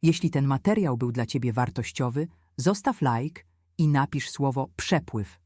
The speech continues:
w komentarzach. To dla mnie sygnał, że te informacje są dla was ważne. W następnym filmie pokażę ci jedną przyprawę, którą masz w kuchni, a która dodana do porannej kawy potrafi zwiększyć przepływ krwi o dwadzieścia procent w ciągu sześćdziesięciu minut.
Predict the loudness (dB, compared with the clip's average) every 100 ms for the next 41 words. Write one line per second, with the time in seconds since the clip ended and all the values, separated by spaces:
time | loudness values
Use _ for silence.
0 | _ -4 0 0 -2 -4 -4 -10 -14 _
1 | _ _ _ _ _ -4 -2 0 0 0
2 | -2 -2 0 0 -4 -8 _ -10 -2 0
3 | 2 2 0 2 0 0 -2 -6 -2 0
4 | 0 -2 -4 -4 -4 -4 -10 -14 _ _
5 | _ _ -4 2 2 4 2 2 0 2
6 | 0 0 -2 -2 -2 -2 -4 0 2 2
7 | 0 0 -2 0 2 -2 -4 -2 0 0
8 | -2 0 0 0 -4 -6 -8 _ _ _
9 | -4 0 2 0 2 2 2 2 0 0
10 | 0 2 0 -2 -2 -2 -2 -8 -10 _
11 | -2 0 0 0 -2 2 2 2 -2 -6
12 | -4 -4 -2 -4 -6 -12 -6 -6 -6 _
13 | -4 -2 0 0 0 -2 -4 -2 -4 -4
14 | -8 -6 -4 -4 -2 -4 -4 -4 -4 -4
15 | -6 -6 -8 -14